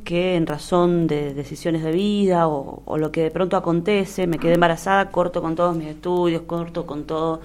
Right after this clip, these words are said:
corto con mi vida en un punto, porque esa mujer a partir de ese instante en que pasa a ser mamá, en muchísimos casos abandona los estudios, abandona su salud, abandona un montón de cuestiones, ¿no?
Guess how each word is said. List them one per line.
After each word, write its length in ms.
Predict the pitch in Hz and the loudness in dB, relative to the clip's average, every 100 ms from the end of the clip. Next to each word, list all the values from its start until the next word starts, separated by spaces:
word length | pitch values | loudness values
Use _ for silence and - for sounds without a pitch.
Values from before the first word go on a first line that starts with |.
| - - | -16 -14
corto 200 | - 185 | -6 -2
con 120 | 190 170 | 0 2
mi 80 | |
vida 260 | 180 185 151 | 0 0 -2
en 160 | 143 143 | -4 -8
un 140 | 139 | -6
punto, 480 | 151 156 151 175 175 | -2 -2 0 -2 -2
porque 320 | 147 139 139 | -4 -4 -8
esa 160 | 139 143 | -6 -8
mujer 260 | 139 151 | -6 -4
a 60 | 151 | -4
partir 240 | 143 156 | -4 -4
de 40 | 160 | -4
ese 120 | 156 | -6
instante 360 | 147 175 170 | -6 -6 -6
en 60 | 143 | -8
que 100 | 139 | -8
pasa 200 | 147 147 | -8 -8
a 40 | |
ser 140 | 156 160 | -6 -2
mamá, 360 | 175 190 202 208 - - - - - - - - - - | 0 2 0 -2 -18 -20 -20 -20 -20 -20 -20 -20 -20 -12
en 180 | 151 147 | -6 -2
muchísimos 920 | 165 208 220 220 226 269 262 208 180 | 4 8 8 6 2 2 2 0 -2
casos 320 | - 175 165 | -2 -4 -4
abandona 420 | 151 147 151 156 156 | -6 -6 -6 -6 -8
los 140 | 143 | -12
estudios, 680 | 147 - 190 190 175 170 - | -14 -6 -2 0 -2 -4 -8
abandona 400 | 165 156 160 165 | -8 -4 -2 -2
su 100 | 160 | -4
salud, 460 | 151 151 175 165 160 | -8 -8 -6 -6 -6
abandona 320 | 151 151 160 | -6 -6 -4
un 80 | 165 | -4
montón 240 | 156 160 | -6 -6
de 80 | 160 | -8
cuestiones, 400 | 160 - 143 | -8 -12 -12
¿no? 80 | 135 | -10